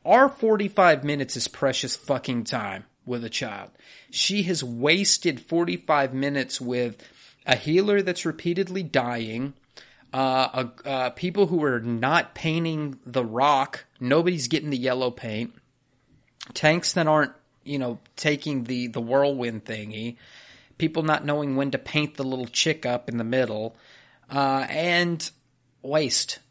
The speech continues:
What a wa-, not only that, she wasted her page because she did six before she did five. Ignored the warning because she really wanted the six, and she's like, "Well, I'll check and see." So then she went and ran five the night after and got nothing, which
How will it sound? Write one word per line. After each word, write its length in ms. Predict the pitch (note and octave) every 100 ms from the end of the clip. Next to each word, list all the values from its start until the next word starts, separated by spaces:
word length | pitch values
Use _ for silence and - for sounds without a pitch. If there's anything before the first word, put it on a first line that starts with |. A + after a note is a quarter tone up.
| _
What 180 | C#3 C#3
a 40 |
wa-, 180 | B2+ D3
not 200 | B2+ D#3
only 200 | C#3+ A#2
that, 300 | A#2+ G3 E3
she 160 | - C#3
wasted 400 | C3+ C#3 - A#2
her 100 | A2+
page 540 | - G3+ E3 C#3 -
because 220 | C3 C3
she 120 | -
did 180 | B2 A#2
six 340 | - F#3+ - -
before 320 | C3 D3 B2
she 160 | -
did 180 | A#2 G#2
five. 600 | - D3+ C3 A2 B2+ - _ _ _ -
Ignored 440 | B2 B2+ C#3 C#3+
the 80 | B2+
warning 440 | G#2+ C3 C#3 B2
because 180 | A2+ A2
she 160 | - A#2
really 260 | D3 D3
wanted 280 | A#2+ A#2 G#2
the 80 | A#2
six, 500 | - D#3 B2 A2 -
and 180 | G#2+ G#2+
she's 220 | - A2+
like, 140 | A#2+
"Well, 120 | F3+
I'll 120 | G3 E3+
check 260 | - D3+
and 100 | B2
see." 220 | - B2+ A#2 - - -
So 120 | -
then 100 | F#3+
she 120 | -
went 160 | F3+ D3
and 100 | B2
ran 180 | D3+ B2+
five 360 | - D3 C3+
the 100 | B2
night 180 | A2+ A2
after 340 | B2+ C3 -
and 80 | A2
got 160 | G#2 G#2+
nothing, 540 | A#2 C3+ - G#2+ A2+ - _
which 460 | - D#3 - -